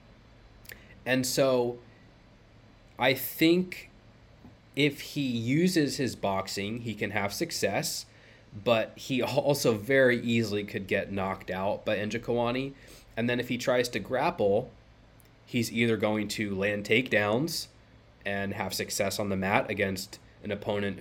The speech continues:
who has been out-grappled multiple times in his career, or he's gonna get tired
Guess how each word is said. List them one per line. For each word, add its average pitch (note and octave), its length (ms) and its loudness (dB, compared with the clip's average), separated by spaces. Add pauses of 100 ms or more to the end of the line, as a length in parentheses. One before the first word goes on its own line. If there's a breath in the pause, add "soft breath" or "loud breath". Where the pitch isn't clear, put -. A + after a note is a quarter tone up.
who G2 180 -6
has F#2+ 240 -4
been A#2+ 280 4
out-grappled G#2+ 680 2
multiple G#2+ 460 0
times G2+ 360 -4
in F#2+ 80 -6
his F#2+ 140 -6
career, A#2+ 560 -2 (680 loud breath)
or F#3 400 8
he's D3 180 2
gonna D3 320 6
get C#3 320 2
tired B2+ 560 2